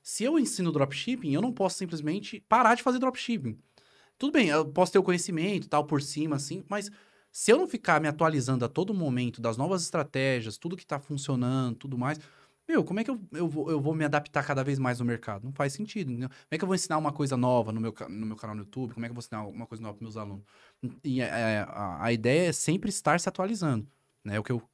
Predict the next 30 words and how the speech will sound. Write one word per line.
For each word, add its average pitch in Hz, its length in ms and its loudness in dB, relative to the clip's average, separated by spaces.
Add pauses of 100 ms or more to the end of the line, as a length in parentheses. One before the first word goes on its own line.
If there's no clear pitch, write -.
que - 60 -4
eu 120 100 -2
sempre 143 300 -2
recomendo. 156 500 -2 (460)
Porque 110 640 0 (320)
é 117 80 0
aquilo 139 220 2
que 143 80 2
eu 135 60 8
acho 127 160 6
que - 40 -8
eu 135 60 -8
falei 131 180 6
da-, 117 160 -4
da-, 113 160 0
desde 131 240 2
o - 40 -4
começo: 131 500 0
zona 143 240 2
de 156 80 -6
conforto. 117 500 -6 (600)
Porque, 143 560 0
meu, 185 140 4
a 127 40 6
internet, 135 800 0
em 127 160 -2
um 156 160 4
ano, 165 160 6
você 139 200 -2
consegue, 160 500 0